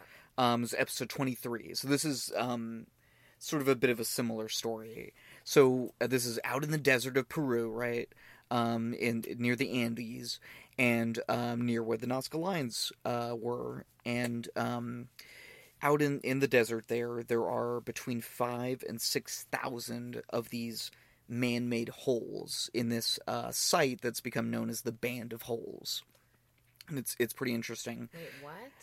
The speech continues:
Speaker 1: So I'll, I'll kind of describe what it actually is. Okay, so, um, when you are kind of looking at it, like, from above, like, aerial photography, it, it kind of looks like, um, you know,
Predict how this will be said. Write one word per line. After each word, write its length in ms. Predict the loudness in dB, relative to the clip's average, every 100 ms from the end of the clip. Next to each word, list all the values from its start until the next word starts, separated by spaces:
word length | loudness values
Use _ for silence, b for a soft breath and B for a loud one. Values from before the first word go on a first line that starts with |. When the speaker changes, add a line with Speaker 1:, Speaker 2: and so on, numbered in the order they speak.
| -16 0
Speaker 1:
So 440 | 6 6 4 -4 _ 0
I'll, 140 | 0 2 2
I'll 100 | 2
kind 240 | 4 2
of 80 | 2
describe 320 | 4 4 6
what 180 | 6 4
it 120 | 4 2
actually 500 | 0 -2 -6 -6 -6
is. 480 | -6 -6 -6 -8 -4
Okay, 320 | 0 0 0
so, 420 | 2 4 4 0 -8 _ b b
um, 560 | 2 4 4 -2 -4 -8 _ -10
when 240 | -2 0 2
you 460 | 2 2 0 -4 -2
are 140 | 0 0
kind 180 | 0
of 80 | -2
looking 360 | -2 -4 -2 -2
at 120 | 2
it, 160 | 0 0
like, 100 | -6
from 220 | -4 -4
above, 540 | -2 -2 0 -2 -2
like, 240 | -2 -2 -2
aerial 360 | -2 0 -4 -4
photography, 800 | -6 -4 -4 -4 -4 -4 -4 -8 B B B B B B _ _ -12
it, 80 |
it 300 | -10 -6 -6
kind 260 | -2 -2 0
of 100 | 2
looks 280 | 2 2 4
like, 260 | 2 2
um, 480 | -2 0 -2 -6 -10 _ _ -10 _ -2
you 120 | 4
know, 320 | 4 4